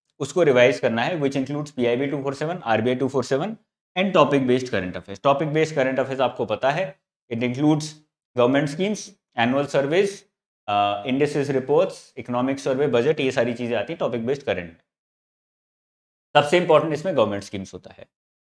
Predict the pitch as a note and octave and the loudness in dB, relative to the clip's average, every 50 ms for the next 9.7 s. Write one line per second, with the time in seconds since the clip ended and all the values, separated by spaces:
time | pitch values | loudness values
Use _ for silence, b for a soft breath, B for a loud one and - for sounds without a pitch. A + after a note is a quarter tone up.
0 | _ - F#3+ F#3+ G3+ G3 G#3 G3 G3+ G#3 - F#3+ G3 - F#3+ G3+ G#3+ G#3+ F3 D3 | _ 4 6 8 8 8 6 4 2 2 2 0 0 2 2 0 2 4 4 4
1 | C#3 D3 D3+ D3+ D3+ D#3+ D3+ D3+ D#3+ D#3 D#3 D#3+ D3+ E3 G#3+ A3 A3 - _ _ | 4 4 2 2 2 0 -2 -2 -2 -2 0 0 0 -2 -2 -6 -10 -14 _ _
2 | _ _ _ _ _ _ _ D3+ D3 - E3+ D#3+ D3+ D3+ D3 C#3+ D3+ D#3+ D#3 D3+ | _ _ _ _ _ _ _ -6 -2 0 2 2 4 4 2 2 2 0 0 2
3 | D#3 C#3+ C3+ C#3+ D3 C#3+ C#3+ - C3+ B2 B2+ C3+ C#3 C#3 C#3+ C#3 C3+ C3 C#3 C#3+ | 2 2 2 4 2 0 0 0 0 0 0 0 0 0 0 -2 -2 -2 -2 -2
4 | C3+ C#3+ D3+ F3 - - - - - C3+ C3 - D3 C#3+ D3 D3 B2+ A#2+ B2+ C3+ | -2 -2 -2 -4 -6 -8 -8 -2 0 2 2 2 0 -2 0 0 0 0 0 0
5 | C#3 C3+ C3+ - - - _ _ _ _ _ _ - F3 F3 - - F3+ F3 F3 | 0 -2 -2 -4 -8 -12 _ _ _ _ _ _ -4 -4 -2 0 2 2 4 4
6 | F3 F3 - F3 E3+ F3 F3 F3 F3+ A#2+ G#2+ G2 F#2 F2+ F2+ F2+ - _ _ _ | 2 2 0 0 2 2 2 2 2 2 0 0 -4 -8 -10 -12 -16 _ _ _
7 | _ _ _ _ _ - - E3 E3 D#3+ F#3 F3+ F3 D3 - E3+ E3+ E3 D#3+ D#3 | _ _ _ _ _ -16 -10 -8 -6 -4 -4 2 4 6 6 6 4 2 2 2
8 | D3+ D#3 D#3+ E3 D#3+ - D#3 C#3 C3+ D#3 D3+ C#3 C3 C3+ C3+ C3+ D3+ C#3+ D3 D3 | 2 2 2 0 0 2 2 0 0 0 -2 -2 -4 -4 -2 0 0 0 2 0
9 | D3+ - - - C3 B2 A#2+ A#2+ C#3+ D3 D3 D3 - | 0 0 0 -2 -4 -4 -2 -4 -4 -4 -6 -8 -12